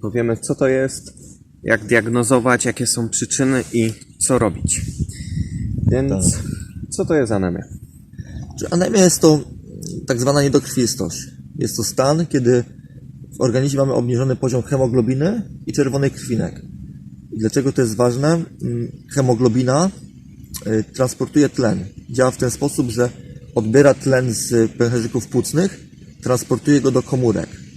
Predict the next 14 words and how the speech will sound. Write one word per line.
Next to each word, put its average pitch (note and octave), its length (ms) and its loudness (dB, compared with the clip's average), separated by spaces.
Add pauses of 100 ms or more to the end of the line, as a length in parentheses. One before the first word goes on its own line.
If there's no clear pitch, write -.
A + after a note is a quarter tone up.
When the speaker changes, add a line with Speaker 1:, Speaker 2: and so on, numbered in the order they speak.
(500)
Speaker 2:
Y, A2 140 0
następnie C3+ 460 0
odbiera A#2+ 420 6
dwutlenek A#2 380 0
węgla B2+ 460 2 (360)
i - 60 -8
transportuje D3+ 500 4
go C#3+ 100 4
płuc E3 200 0 (300)
jakby C3+ 200 0
w - 60 -2
celu D3+ 220 4
wydalenia C3 460 6
tego. F#2 300 -4